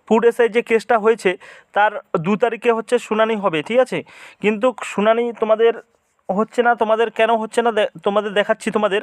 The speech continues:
অবশ্যই দেখতে পাচ্ছ তোমরা, এই, এটা তোমাদের দেখে-, দেখিয়েছি, তোমাদের কেস লিস্ট, ফাইলিং নাম্বার, ঠিক আছে, রেজিস্ট্রেশন নাম্বার, সমস্ত বিস্তারিত আমরা দেখেছি। দেখো, তোমাদের কেসটা কবে হয়েছে, সাতাশ তিন দুই হাজার চব্বিশ।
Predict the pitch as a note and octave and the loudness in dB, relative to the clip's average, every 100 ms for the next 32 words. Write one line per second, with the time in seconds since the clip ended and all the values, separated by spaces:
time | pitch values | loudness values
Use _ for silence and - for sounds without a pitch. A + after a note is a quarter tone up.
0 | - F3 G3+ - G3+ G3+ - G#3+ - G#3+ | -2 0 0 -2 -4 -2 0 0 0 -4
1 | G3+ F#3+ G#3 - - - - G3 A3 - | 0 0 0 -16 -20 -18 -2 0 0 -10
2 | _ _ G3+ G3 A3+ A3+ A3+ G3+ G#3+ G#3 | _ _ -2 0 0 0 0 0 -2 -2
3 | F3+ G3 - A#3 G#3+ G3 G#3 G#3 G#3 A3 | -4 -4 -2 -2 -2 -2 0 0 0 0
4 | G#3+ G#3+ A3+ G#3+ - - - F#3+ G3 G#3+ | 0 0 0 -2 -10 -20 -4 -2 -2 -2
5 | G#3+ G#3 G#3+ A3+ - _ _ A3 B3+ B3 | -2 2 0 0 -6 _ _ 0 0 0
6 | F#3 G3 G3+ A3+ G#3 A3 G#3 G3+ G#3 A3 | 0 -2 -2 -6 -4 0 0 0 -2 -2
7 | - G#3+ A3+ - A#3 G#3 - A3+ G#3+ A3 | -6 -4 -4 0 0 0 -2 -2 0 0
8 | G#3 G#3 G3+ - - _ E3+ G3+ G#3 G#3+ | 2 2 0 -4 -20 _ -4 -4 -2 -4
9 | F3+ D#3+ _ E3 F3 F#3+ G#3+ G#3 G3+ G3+ | -8 -18 _ -2 -2 0 -2 0 0 0
10 | - G#3+ - G#3 G3+ G#3+ G#3+ G3+ A3 - | 0 0 0 2 2 2 0 0 -2 -2
11 | F#3+ G3+ - G#3+ G3+ G3+ G#3 G#3 G#3+ F#3+ | -2 -2 -2 -4 2 2 2 0 -2 -2
12 | G3+ | -10